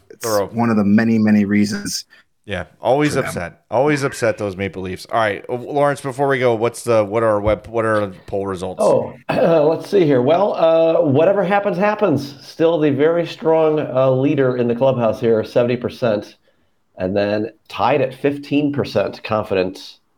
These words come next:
Speaker 3: and bundles of nerves.
Speaker 2: All right,
Speaker 3: So.
Speaker 2: well, we're gonna get our answer Monday night.
Speaker 1: Let's,
Speaker 3: Jeez.
Speaker 1: let's, let's see where that poll is at six forty-five Monday night. I bet you it's a little different.
Speaker 2: Yeah, I bet
Speaker 3: Yeah.
Speaker 2: so.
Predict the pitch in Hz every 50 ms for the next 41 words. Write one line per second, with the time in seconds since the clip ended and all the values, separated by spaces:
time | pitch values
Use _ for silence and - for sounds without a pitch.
0 | _ _ _ _ _ - - 98 98 90 - 92 90 - - 80 87 95 - 90
1 | - - 87 - - - - - - - _ 95 95 110 156 190 156 - - 110
2 | 123 156 170 156 135 156 156 156 165 165 165 165 170 180 185 170 - 160 156 160
3 | 156 - - - 117 131 139 147 143 139 135 139 139 139 147 - - - _ -
4 | 123 - - - - - - 359 370 349 294 240 220 185 - - - - _ -
5 | - - - - - - - 131 135 - - 202 202 190 185 175 160 - - 165
6 | 170 170 160 160 156 135 147 131 113 - - 160 147 - - 151 156 147 131 -
7 | - 135 131 113 104 101 104 107 107 107 107 101 101 95 92 90 101 - 110 113
8 | 113 - 120 104 104 107 110 104 95 92 107 107 107 - - 101 - - - 98
9 | 101 98 92 - 127 123 131 135 131 107 104 95 90 87 -